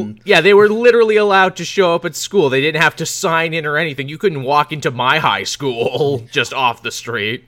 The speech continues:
Speaker 1: Oh shit, I forgot about the cornfield rave.
Speaker 2: Oh yeah, small towns. This is what you do. You rave in the cornfield.
Speaker 1: And how they actually set the, the Freddy guy on fire, and he actually walks
Speaker 2: Yes.
Speaker 1: through the <laughs> cornfield.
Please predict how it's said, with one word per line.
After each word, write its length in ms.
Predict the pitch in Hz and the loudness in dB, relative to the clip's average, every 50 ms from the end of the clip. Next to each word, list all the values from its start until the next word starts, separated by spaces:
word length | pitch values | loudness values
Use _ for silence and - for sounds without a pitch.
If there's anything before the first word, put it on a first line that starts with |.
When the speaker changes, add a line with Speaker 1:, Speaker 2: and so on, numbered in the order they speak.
| _ _ | _ _
Speaker 1:
Oh 140 | - - - | -20 -20 -16
shit, 320 | - - - 123 123 113 | -14 -14 -12 -12 -14 -14
I 20 | 107 | -16
forgot 300 | - - 107 117 107 110 | -16 -16 -16 -14 -12 -10
about 180 | 110 110 90 | -10 -10 -12
the 60 | 95 | -12
cornfield 520 | - - 117 110 107 107 107 - 113 104 104 | -16 -16 -14 -12 -12 -12 -12 -12 -14 -14 -12
rave. 440 | 101 101 104 101 101 101 92 95 _ _ _ _ _ _ _ _ - | -14 -14 -14 -14 -14 -16 -16 -18 _ _ _ _ _ _ _ _ -14
Speaker 2:
Oh 760 | - 95 101 101 101 104 104 104 107 107 107 107 110 110 110 113 | -8 -4 -4 -2 -2 -2 -2 -2 -2 -2 -2 -2 -2 0 -2 -2
yeah, 880 | 117 110 101 104 104 104 101 95 90 90 87 87 85 80 80 80 82 | -2 -4 -6 -8 -8 -6 -6 -4 -4 -4 -4 -6 -6 -8 -8 -10 -12
small 460 | - - - - 104 104 107 113 117 | -12 -14 -16 -12 -10 -8 -6 -6 -8
towns. 580 | - - 131 113 113 107 101 98 95 95 92 - | -6 -6 -4 -2 -2 -2 -4 -4 -6 -8 -10 -10
This 140 | - 92 - | -14 -14 -14
is 80 | 101 104 | -12 -8
what 220 | 113 120 113 - | -8 -8 -8 -8
you 40 | 143 | -12
do. 200 | 123 110 151 156 | -10 -6 -6 -6
You 220 | 139 127 104 104 95 | -4 -6 -6 -8 -8
rave 340 | 87 101 98 98 104 98 117 | -6 -6 -4 -4 -6 -8 -8
in 80 | 120 | -12
the 80 | 131 135 | -12 -12
cornfield. 920 | - 170 170 160 160 151 131 - 123 123 113 110 104 104 107 107 107 107 _ _ - | -10 -6 -6 -4 -4 -6 -8 -8 -8 -6 -4 -4 -4 -6 -6 -10 -12 -14 _ _ -20
Speaker 1:
And 120 | 127 110 110 | -18 -14 -12
how 100 | 113 117 | -10 -10
they 120 | 120 117 | -8 -8
actually 340 | 113 120 120 - 120 110 110 | -8 -10 -10 -12 -14 -14 -14
set 360 | - - - - 123 - - 95 | -14 -14 -10 -8 -10 -10 -10 -14
the, 160 | 110 110 101 107 _ _ | -18 -18 -20 -20 _ _
the 80 | - 127 | -20 -20
Freddy 360 | - - - 123 113 113 117 | -20 -14 -12 -10 -10 -10 -10
guy 200 | 110 120 113 107 107 | -10 -8 -8 -8 -8
on 140 | 107 107 107 | -10 -10 -12
fire, 460 | 107 - - 110 110 107 104 104 104 104 | -12 -12 -10 -8 -8 -8 -8 -10 -12 -12
and 80 | 104 | -14
he 100 | 104 104 | -14 -14
actually 320 | 104 104 - - 117 107 98 | -16 -16 -16 -16 -16 -16 -16
walks 100 | 98 104 | -14 -10
Speaker 2:
Yes. 380 | 104 107 104 95 85 82 82 - | -6 -4 -4 -4 -4 -6 -10 -14
Speaker 1:
through 380 | 110 110 107 107 107 107 107 _ - | -14 -14 -12 -12 -14 -14 -16 _ -20
the 80 | - - | -18 -16
<laughs> 20 | |
cornfield. 840 | - - 151 127 120 135 - - - - 131 131 - 131 - - | -12 -10 -10 -10 -10 -12 -16 -18 -18 -16 -16 -14 -14 -14 -16 -16